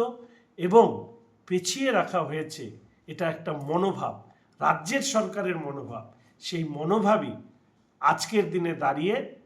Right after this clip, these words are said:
রাজ্যের সরকার তথা মুখ-, তথা মুখ্যমন্ত্রী প্রমাণ করে দিলেন যে এত দুর্যোগেও মুখ্যমন্ত্রী এখানে আসলেন না,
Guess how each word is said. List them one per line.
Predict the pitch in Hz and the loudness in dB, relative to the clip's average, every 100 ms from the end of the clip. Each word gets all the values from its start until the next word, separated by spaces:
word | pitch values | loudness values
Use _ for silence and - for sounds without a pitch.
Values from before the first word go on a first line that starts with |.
| _ | _
রাজ্যের | 127 143 147 - 190 - | 0 0 0 -2 -2 -2
সরকার | 156 147 139 190 - - - _ | -4 -4 -2 -2 -2 -8 -20 _
তথা | 143 139 | -8 -6
মুখ-, | 139 147 170 - 170 | -6 -6 -8 -10 -12
তথা | 165 151 156 | -10 -6 -4
মুখ্যমন্ত্রী | 151 175 - 247 240 185 - 113 - - _ _ _ _ - | -4 -4 -2 2 2 0 -6 -12 -14 -20 _ _ _ _ -2
প্রমাণ | 185 240 254 | 6 8 8
করে | 254 220 180 | 4 2 0
দিলেন | 151 120 95 - - _ _ | -2 -6 -10 -16 -20 _ _
যে | 127 151 151 - | -10 -8 -8 2
এত | 202 220 285 | 4 4 2
দুর্যোগেও | 285 180 208 185 233 226 208 107 - - - | 0 0 -2 0 0 0 0 -2 -8 -18 -12
মুখ্যমন্ত্রী | 165 165 196 185 170 160 | -8 -4 0 0 -2 -4
এখানে | 156 - 151 | -6 -4 -4
আসলেন | 131 135 - 196 165 | -4 -4 -2 -2 -2
না, | 123 | -6